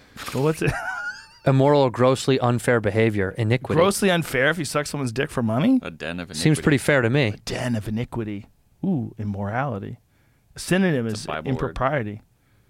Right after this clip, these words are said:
Speaker 1: Maybe I should call that my, that's my
Speaker 2: That's
Speaker 1: new
Speaker 2: your next special.
Speaker 1: na-, name for my comedy club.
Speaker 2: Iniquity.
Speaker 1: Over the last decade, we've learned from those who,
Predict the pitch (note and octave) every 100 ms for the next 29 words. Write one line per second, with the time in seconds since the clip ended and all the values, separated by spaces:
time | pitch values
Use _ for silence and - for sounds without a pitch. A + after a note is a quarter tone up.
0 | _ - E3 A#3 - - D#3 D3 - A#2
1 | A#2 B2+ - - D3 C3 B2+ A2+ - A2+
2 | A2 A#2 G2+ C3+ D3 D3 A#2+ - C3+ D3
3 | G#2+ F#2+ F2+ - - A2+ A2+ B2 G#2 G2
4 | - - - - - - E3 E3+ F3 F3
5 | - D#3+ E3+ D#3+ D3+ C#3+ B2+ D3 D#3 D#3
6 | C3+ B2+ C#3+ D3 - D3 C#3 C3 B2